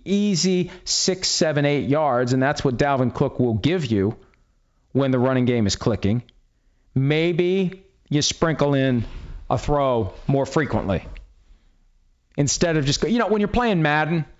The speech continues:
if you're playing somebody in Madden and you found a running play that they just can't stop, like,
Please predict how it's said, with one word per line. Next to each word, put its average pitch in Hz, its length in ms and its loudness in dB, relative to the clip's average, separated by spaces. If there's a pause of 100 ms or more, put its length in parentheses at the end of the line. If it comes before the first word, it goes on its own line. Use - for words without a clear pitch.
(400)
if 147 80 -2
you're 175 80 0
playing 277 240 2
somebody 190 320 2
in 147 120 2
Madden 127 440 2 (580)
and 139 560 0 (640)
you 147 200 0
found 165 760 0 (120)
a 143 80 2
running 139 380 2
play 143 520 0 (380)
that 143 180 0
they 139 160 0
just 147 340 0
can't 143 320 0
stop, 127 580 -2 (1200)
like, 151 280 -2